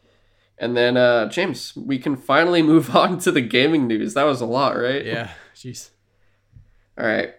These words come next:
Speaker 1: I think this will go back, uh, or go by a lot faster. I don't think this will take too long, but we've got a lot of E A stuff here. Um, I just honestly,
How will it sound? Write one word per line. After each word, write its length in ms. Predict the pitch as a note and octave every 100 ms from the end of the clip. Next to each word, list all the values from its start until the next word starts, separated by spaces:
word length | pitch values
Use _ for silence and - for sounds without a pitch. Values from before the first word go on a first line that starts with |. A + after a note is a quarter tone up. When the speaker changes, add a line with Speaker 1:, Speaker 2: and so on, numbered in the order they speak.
| _ _
Speaker 1:
I 120 | A#2
think 200 | - G#3+
this 160 | - B2+
will 100 | B2+
go 140 | A#2
back, 520 | A2+ A2 G#2+ G#2+ - -
uh, 60 |
or 240 | B2 A2 A#2
go 180 | A#2+ A#2+
by 220 | A2 G2
a 80 | G2+
lot 320 | F2+ E2 -
faster. 480 | - D2 - - -
I 40 |
don't 240 | G#2 G#2 -
think 140 | -
this 140 | -
will 120 | - -
take 400 | - - _ _
too 300 | - - A2+
long, 400 | A2+ - E2+ -
but 180 | A2 F2+
we've 180 | C3 B2+
got 180 | E3
a 40 | E3+
lot 220 | A#2+ A#2+
of 100 | C3
E 200 | - A#2
A 100 | A2+
stuff 360 | A2+ - G#2+ -
here. 440 | A#2+ A#2 A2+ - _ _ _ _ _ _ _ _ _ _ _ _ _
Um, 580 | A#2 A#2 A#2+ A#2 - -
I 60 | C3
just 320 | F3+ F3+ -
honestly, 720 | - B2+ C3 - C3+ B2+ A#2